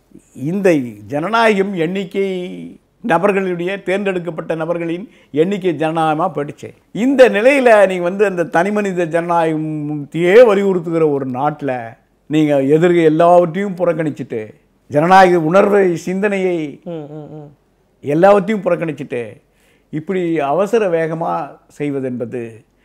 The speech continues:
Speaker 1: இப்ப நான் கேக்குறேன், இது எல்லாத்தையும் முடிச்சுட்டேன். அடுத்த கேள்வியா கேக்குறேன், நேற்றைக்கு நம்முடைய மதிப்புக்குரிய மாண்புமிகு உள்துறை அமைச்சர் அமித்ஷா அவர்கள்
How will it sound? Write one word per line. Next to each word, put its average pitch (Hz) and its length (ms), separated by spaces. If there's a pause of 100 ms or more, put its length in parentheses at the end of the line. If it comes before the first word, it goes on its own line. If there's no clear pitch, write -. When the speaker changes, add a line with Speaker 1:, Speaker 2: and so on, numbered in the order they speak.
(140)
Speaker 1:
இப்ப 220 280
நான் 175 240
கேக்குறேன், 160 580 (180)
இது 139 200
எல்லாத்தையும் 143 420
முடிச்சுட்டேன். 165 380 (360)
அடுத்த 156 440
கேள்வியா 165 360
கேக்குறேன், 143 580 (680)
நேற்றைக்கு 151 460 (1080)
நம்முடைய 139 340 (140)
மதிப்புக்குரிய 147 500
மாண்புமிகு 139 500
உள்துறை 143 360
அமைச்சர் 131 380
அமித்ஷா 143 200
அவர்கள் 135 480